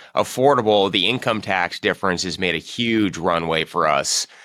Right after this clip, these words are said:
in, in the Pacific Northwest. You know, the Pacific Northwest right now, I mean, if you look at Washington or Seattle versus San Francisco, we have no income tax. And that's really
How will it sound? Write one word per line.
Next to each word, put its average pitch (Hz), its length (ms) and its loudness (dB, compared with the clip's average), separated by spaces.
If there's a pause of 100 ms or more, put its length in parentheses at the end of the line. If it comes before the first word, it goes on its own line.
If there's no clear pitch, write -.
(320)
in, 98 220 0
in 92 260 -4
the 90 40 -4
Pacific 98 400 -4
Northwest. 87 680 -2
You 90 80 -4
know, 90 120 0
the 85 80 -6
Pacific 110 380 -4
Northwest 90 640 0
right 76 120 2
now, 82 300 2
I 71 60 2
mean, 90 160 -2
if 78 100 -2
you 101 80 0
look 98 140 2
at 76 80 2
Washington 90 500 0
or 90 80 0
Seattle 92 340 -2
versus - 200 -6
San 87 120 0
Francisco, 87 440 -4
we 98 80 -2
have 95 80 -2
no 87 160 0
income 78 320 -2
tax. 78 400 -6
And 87 80 -4
that's 92 180 -4
really 90 760 0